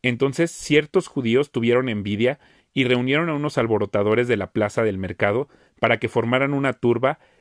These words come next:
e iniciaran un disturbio. Atacaron la casa de Jasón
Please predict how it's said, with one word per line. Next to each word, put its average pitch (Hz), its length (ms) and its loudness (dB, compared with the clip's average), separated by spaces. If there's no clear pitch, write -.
e 113 80 0
iniciaran 127 500 0
un 113 140 -4
disturbio. 113 540 -4
Atacaron 147 500 0
la 131 140 -2
casa 127 240 0
de 120 100 4
Jasón 98 460 -4